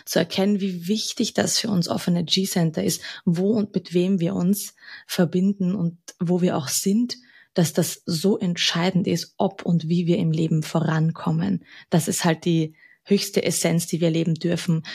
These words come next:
und verstehen dürfen, dass wir uns nicht ständig ablenken müssen mit Beziehungen, mit wer bin ich eigentlich. Es sind nur Ablenkungen, die uns abbringen von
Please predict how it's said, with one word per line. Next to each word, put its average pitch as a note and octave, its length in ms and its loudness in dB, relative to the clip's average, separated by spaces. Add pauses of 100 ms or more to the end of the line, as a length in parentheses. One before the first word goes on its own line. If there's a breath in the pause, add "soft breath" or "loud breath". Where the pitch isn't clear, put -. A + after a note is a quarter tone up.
und F3 160 2
verstehen F3+ 400 2
dürfen, F#3 240 0
dass F3+ 180 -2
wir F#3+ 40 -2
uns F3+ 160 -2
nicht G3+ 160 0
ständig G3 400 0
ablenken E3 760 0
müssen F3 460 0
mit D#3+ 200 0 (280 loud breath)
Beziehungen, D#3 760 0
mit F#3 260 0
wer G#3+ 160 4
bin E3 300 0
ich - 220 -4
eigentlich. E3+ 500 0
Es G#3 120 2
sind A#3+ 140 2
nur A#3+ 240 0
Ablenkungen, F3 800 0 (280 loud breath)
die F3 40 6
uns F3 200 0
abbringen F3+ 640 0
von E3 360 0